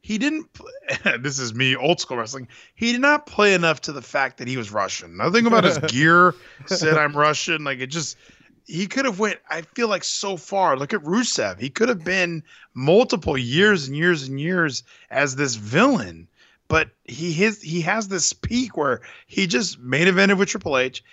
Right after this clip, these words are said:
Speaker 1: He just beat the E C W champion at the start of this pay-per-view. I just think there was so much more that he could have done. I know that people might not, might have not liked his matches. I've watched, like, th-, two of them this year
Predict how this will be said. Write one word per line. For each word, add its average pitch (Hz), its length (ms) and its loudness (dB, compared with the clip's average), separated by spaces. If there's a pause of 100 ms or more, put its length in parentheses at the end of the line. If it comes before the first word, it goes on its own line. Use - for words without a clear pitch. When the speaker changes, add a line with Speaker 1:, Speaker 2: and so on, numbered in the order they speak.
(120)
Speaker 1:
He 165 200 -6
just 147 320 -2
beat 185 360 -2
the 139 200 -4
E 180 160 0
C 165 200 -2
W 160 340 0
champion 123 560 -2
at 120 140 -4
the 113 120 -6
start 160 320 2
of 165 120 -4
this 120 100 -6
pay-per-view. 98 640 -6 (380)
I 160 140 0
just 196 200 -4
think 214 180 -4
there 190 100 2
was 151 120 0
so 180 220 0
much 190 240 -4
more 147 320 4
that 147 140 0
he 127 40 -2
could 139 200 2
have 113 100 2
done. 143 240 2
I 127 80 0
know 147 160 0
that 151 240 0 (240)
people 160 280 -4
might 147 180 4
not, - 180 -2
might 131 240 -4
have 147 100 0
not 139 220 0
liked 135 200 -2
his 110 120 -12
matches. 123 480 -4 (480)
I've 139 160 0
watched, 170 320 2
like, 147 200 -8
th-, - 200 -20
two 214 220 0
of 190 80 0
them 143 160 -6
this 120 240 -8
year 110 340 -6